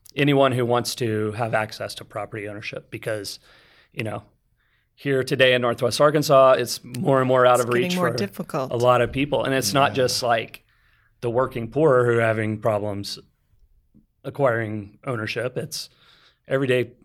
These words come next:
Speaker 1: people, middle-class people. And it's like <laughs> the gap is getting bigger all the time. So, uh, you know, in the past, I started, um, thinking about ideas like lease options and things like that. You know, it's,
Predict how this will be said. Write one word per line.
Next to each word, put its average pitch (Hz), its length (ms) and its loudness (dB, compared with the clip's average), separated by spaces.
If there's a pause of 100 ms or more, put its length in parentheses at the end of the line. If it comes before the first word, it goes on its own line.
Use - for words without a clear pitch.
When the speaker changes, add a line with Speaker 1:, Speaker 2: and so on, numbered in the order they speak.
(160)
Speaker 1:
people, 143 260 -6
middle-class 117 500 -2
people. 107 300 -12
And 110 100 -8
it's 110 180 -8
like 110 280 -8 (440)
<laughs> - 160 -20
the 131 100 -2
gap 139 280 4
is 120 120 0
getting 123 260 0
bigger 117 440 0
all 117 180 0
the 110 100 -2
time. 113 420 -6
So, 117 400 -2 (500)
uh, 120 140 4
you 127 140 2
know, 127 160 6
in 120 80 4
the 123 80 -2
past, 135 400 4
I 127 80 6
started, 117 640 0 (480)
um, 107 560 -4
thinking 123 300 -2
about 113 260 2
ideas 113 440 -2
like 107 240 -6
lease 123 260 -6
options 120 640 -4
and 104 120 -14
things 110 180 -12
like 113 200 -8
that. 110 420 -8
You 113 80 -14
know, 107 200 -8
it's, - 280 -12